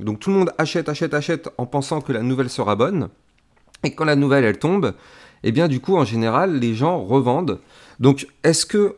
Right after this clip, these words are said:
on risque d'avoir un sell the news à ce moment-là ? C'est vrai que c'est intéressant, c'est vrai que c'est intéressant.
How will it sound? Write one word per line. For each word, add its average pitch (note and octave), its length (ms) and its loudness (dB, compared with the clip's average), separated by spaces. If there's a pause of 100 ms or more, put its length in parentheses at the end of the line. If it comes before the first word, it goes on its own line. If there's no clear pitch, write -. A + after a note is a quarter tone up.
(120)
on C3 80 -2
risque D3 280 -2
d'avoir C3+ 520 4
un A#2 80 -2
sell D3 240 -2
the - 20 0
news D3+ 360 0 (240)
à C#3 60 -2
ce C3+ 140 -4
moment-là ? C3 480 0 (480)
C'est - 200 0
vrai D#3 180 0
que G3+ 60 -10
c'est E3+ 100 0
intéressant, D3 560 0
c'est - 160 -6
vrai C#3+ 160 -2
que - 40 -12
c'est E3 120 -2
intéressant. C3 580 -2